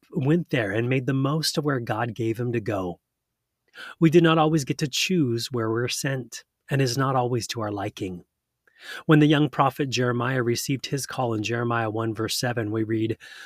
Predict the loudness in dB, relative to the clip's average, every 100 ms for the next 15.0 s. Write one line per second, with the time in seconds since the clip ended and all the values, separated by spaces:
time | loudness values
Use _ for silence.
0 | 2 2 6 6 6 4 0 -2 0 0
1 | 0 -4 _ _ _ 2 4 4 2 -2
2 | -2 0 0 -2 -2 -2 0 -2 -4 -6
3 | -6 -12 -20 _ _ _ -20 -2 4 4
4 | 4 2 2 0 0 0 0 0 -4 -6
5 | -6 0 2 2 0 -2 -2 -2 -2 -2
6 | -4 -4 -4 -2 -4 -6 _ _ _ _
7 | -20 -8 2 4 6 6 6 4 2 0
8 | -4 -4 -2 -2 -2 -2 -2 0 0 -2
9 | -4 -2 -2 -2 -4 -6 -4 -4 -4 -6
10 | -8 -10 -16 -20 _ _ _ _ _ _
11 | -16 -14 -14 0 6 8 8 6 2 2
12 | 4 2 2 -2 0 -2 -2 -2 0 -2
13 | 0 -2 -4 -6 -2 0 0 0 0 0
14 | -4 -4 -4 -4 -2 -2 -4 -6 -6 -6